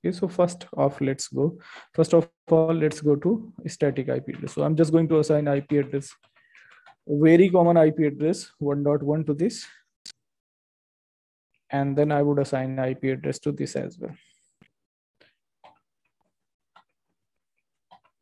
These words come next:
And in, in a network,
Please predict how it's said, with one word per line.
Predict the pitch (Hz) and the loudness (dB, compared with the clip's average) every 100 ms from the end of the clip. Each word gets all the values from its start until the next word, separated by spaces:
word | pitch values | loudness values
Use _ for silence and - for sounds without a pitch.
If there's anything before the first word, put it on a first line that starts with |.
| _ _ _ _ _ _ _ _ _ - | _ _ _ _ _ _ _ _ _ 0
And | 156 151 | 0 2
in, | 175 170 180 165 170 - | 4 4 4 2 0 0
in | 175 165 | 2 4
a | 170 | 4
network, | 160 165 202 190 143 | 4 4 6 6 4